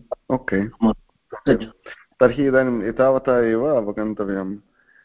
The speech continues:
Speaker 1: इदानीं यै-, येष-, यैः सम्बन्धैः अधे-, अधारादेयभावः, अ, उपस्थाप्यम्, उपस्थापयितुं शक्यः वर्तते, ते सम्बन्धाः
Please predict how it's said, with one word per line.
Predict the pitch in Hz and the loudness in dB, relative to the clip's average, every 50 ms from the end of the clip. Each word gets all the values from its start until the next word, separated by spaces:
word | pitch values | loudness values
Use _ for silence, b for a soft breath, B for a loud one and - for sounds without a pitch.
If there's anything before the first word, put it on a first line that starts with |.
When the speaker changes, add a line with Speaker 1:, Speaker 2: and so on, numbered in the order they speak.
| b b - - | b b -14 -10
Speaker 1:
इदानीं | - 101 110 110 113 113 113 107 104 | -2 0 2 2 4 2 2 0 2
यै-, | 101 110 120 131 135 120 85 101 110 | 2 4 4 4 4 2 0 -4 -2
येष-, | 107 123 131 135 127 - - 82 67 95 101 | 0 0 0 0 -2 -4 -6 -8 -6 0 2
यैः | 113 117 127 131 123 - - 131 | 4 4 4 2 0 -4 -4 -4
सम्बन्धैः | 120 - 120 117 117 113 113 117 113 113 110 110 110 113 110 - - - 120 117 107 | -2 -2 -2 0 0 0 0 0 2 2 2 4 2 2 -2 -4 -6 -4 0 0 2
अधे-, | 90 101 95 92 110 113 117 117 | 2 0 0 2 2 4 4 4
अधारादेयभावः, | 92 82 104 98 107 117 113 113 113 113 110 110 110 110 107 110 107 104 107 107 107 104 107 104 - 117 117 123 135 | 2 2 2 2 4 4 4 6 4 4 4 2 2 0 2 0 0 2 2 2 2 2 0 -2 0 2 2 2 2
अ, | 139 b b b b b b b _ - | 0 b b b b b b b _ -4
उपस्थाप्यम्, | 87 101 101 - - 95 107 - 113 110 - - 117 113 110 - - 113 107 107 92 80 107 | -2 0 0 0 -2 -4 -2 -2 -4 -2 0 2 2 2 2 2 -2 -4 -2 -2 -4 -8 -6
उपस्थापयितुं | 107 - 107 104 - 110 110 - - 107 104 - 104 107 | -2 -2 -2 0 2 0 0 2 0 -2 -2 -2 -6 -8
शक्यः | 101 - - 107 - - - 98 92 98 | -6 -4 -6 -6 -6 -6 -10 -8 -4 -4
वर्तते, | 101 101 98 92 - 104 101 - 139 175 208 226 - b b b b b b b b b b b b _ _ _ _ _ - | -4 -4 -4 -4 -4 -4 0 2 4 4 2 0 -6 b b b b b b b b b b b b _ _ _ _ _ 4
ते | 139 147 151 151 | 6 6 6 6
सम्बन्धाः | 147 - 147 123 120 123 123 123 120 117 117 113 113 113 113 110 120 147 170 202 208 | 4 2 0 2 2 2 2 2 2 2 2 4 4 2 2 2 2 0 0 0 -2